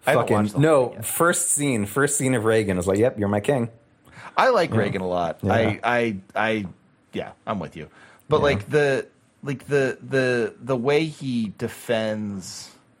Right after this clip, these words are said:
Speaker 1: Mob and the way that it's
Speaker 2: Mm-hmm.
Speaker 1: about, like, okay, listen, like, <sighs> uh, you can't con people like this. You have to con people like this. <laughs> It's,
Speaker 2: You have to
Speaker 1: it's
Speaker 2: make
Speaker 1: just a
Speaker 2: them
Speaker 1: much more
Speaker 2: feel good
Speaker 1: complicated
Speaker 2: while you're
Speaker 1: thing.
Speaker 2: separating them from the money.
Speaker 1: <laughs> Yeah, exactly. Like,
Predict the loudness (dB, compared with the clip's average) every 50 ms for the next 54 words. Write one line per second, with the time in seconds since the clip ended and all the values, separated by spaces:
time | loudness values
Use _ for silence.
0 | _ -6 -2 0 0 2 2 0 0 -2 -4 -8 -8 -8 -6 -4 -4 -2 -2 -2
1 | -2 -2 -4 -2 -2 -4 -4 -4 -4 -4 -4 -4 -4 -6 -8 -8 -8 -8 -6 -6
2 | -6 -6 -6 -10 -10 -10 -10 -12 -10 -10 -8 -8 -8 -8 -10 -12 -20 _ -20 -20
3 | -20 -20 _ _ -20 -20 -20 -20 -20 _ _ _ _ _ _ _ _ _ _ _
4 | _ _ _ _ _ -14 -10 -8 -6 -6 -6 -8 -6 -4 -4 -4 -4 -8 -12 -14
5 | _ _ _ -20 -20 -20 -20 -20 -20 -20 _ -20 -18 -12 -8 -8 -8 -6 -2 0
6 | 0 0 0 -4 -6 -6 -6 -6 -6 -6 -8 -8 -8 -6 -6 -4 -4 -6 -6 -8
7 | -8 -6 -6 -6 -6 -8 -8 -8 -8 -8 -8 -4 -4 -4 -4 -4 -6 -8 -6 -6
8 | -4 -2 -2 -2 -4 -6 -10 -4 -2 0 0 0 0 -2 -6 -6 -6 -2 0 0
9 | 0 0 2 2 2 4 4 4 4 4 4 4 2 2 2 0 2 2 2 2
10 | 0 2 2 4 6 6 6 4 4 2 2 4 4 4 4 4 4 4 4 4
11 | 4 4 2 2 2 2 0 2 2 2 2 4 4 2 2 2 0 0 0 0
12 | -2 -2 0 0 0 0 0 0 0 0 -2 -4 -6 -8 -8 -2 0 2 2 0
13 | -2 -4 0 2 2 2 2 0 -4 -4 -2 -2 -4 -6